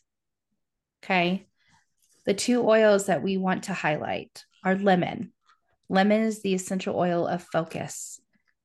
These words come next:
and bergamot, it's the essential oil of self-acceptance. Sarah, which one do you want to share with our listeners today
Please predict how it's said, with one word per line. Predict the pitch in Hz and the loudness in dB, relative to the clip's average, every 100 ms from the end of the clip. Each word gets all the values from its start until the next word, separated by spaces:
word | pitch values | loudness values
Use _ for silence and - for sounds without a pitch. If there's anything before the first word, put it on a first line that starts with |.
| _ | _
and | 190 185 | 0 2
bergamot, | 196 196 190 143 76 _ _ _ _ _ - | 2 2 0 -4 -8 _ _ _ _ _ -8
it's | 190 - | -6 -2
the | 190 | -2
essential | 180 220 214 - | 0 -2 0 0
oil | 190 190 - | 2 2 0
of | 175 | -2
self-acceptance. | - 180 165 - 180 - 180 165 - 156 - - - - - _ - | -2 -2 -2 -4 -10 -6 -6 -6 -8 -10 -12 -18 -20 -20 -20 _ -12
Sarah, | - 254 277 | -2 0 2
which | 359 320 | 0 -2
one | 214 | -2
do | 196 | -2
you | 180 | -4
want | 170 | -6
to | 175 - _ | -10 -16 _
share | - - 165 | -8 -2 0
with | 160 170 | 0 -2
our | 160 | -2
listeners | 147 147 160 156 - | -2 -8 -8 -8 -10
today | 180 - - 180 | -8 -6 -6 -10